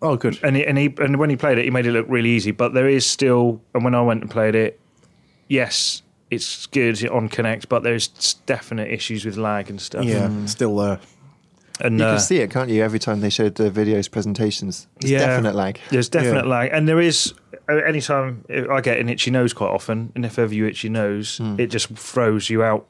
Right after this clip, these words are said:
Speaker 1: Out the
Speaker 2: If,
Speaker 1: game. Yeah,
Speaker 2: yeah, if
Speaker 1: that's
Speaker 2: you,
Speaker 1: it.
Speaker 2: you know, if you move one of your arms, 'cause one arm controls one weapon,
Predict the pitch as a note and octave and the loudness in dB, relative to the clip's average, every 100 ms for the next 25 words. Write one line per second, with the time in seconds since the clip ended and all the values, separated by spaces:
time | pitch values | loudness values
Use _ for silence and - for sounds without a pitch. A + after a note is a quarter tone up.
0 | _ _ _ _ B2 A2 B2 B2+ C#3 D3 | _ _ _ _ -4 -2 0 2 2 4
1 | C3 C3+ B2 C3+ C3+ B2 A#2 A2+ B2 B2 | 4 4 4 2 2 2 2 2 2 4
2 | A#2 G#2+ - - B2 B2+ A#2+ G#2+ A2+ G#2+ | 2 0 -16 -10 0 2 2 2 4 4
3 | G2 G2+ A2 G2+ A#2+ A#2+ A2+ G#2+ G2+ G#2 | 2 0 -2 0 2 4 4 2 -2 -4
4 | A#2 G#2+ A#2 G#2+ F#2+ E2+ F#2+ | 0 0 0 -2 -2 -6 -8